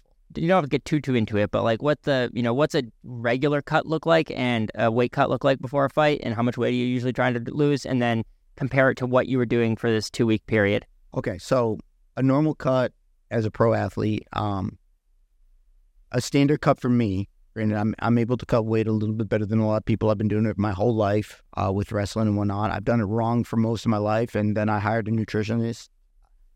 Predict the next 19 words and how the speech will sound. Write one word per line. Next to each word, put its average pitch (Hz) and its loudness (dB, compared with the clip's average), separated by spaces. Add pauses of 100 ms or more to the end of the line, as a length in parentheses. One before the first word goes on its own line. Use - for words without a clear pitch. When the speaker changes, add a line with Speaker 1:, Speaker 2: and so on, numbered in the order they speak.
(140)
Speaker 2:
nutritionist, 123 0 (460)
Tyler 120 2
Minton, 113 2
and 104 0
he 113 0
kinda 107 2
changed 110 0
the 104 -2
game 107 0
for 107 -2
me. 107 2
He, 107 -4
he 107 -6
got 113 4
me 107 2
weighing 101 0
out 95 -2
my 95 -4
food, 143 -2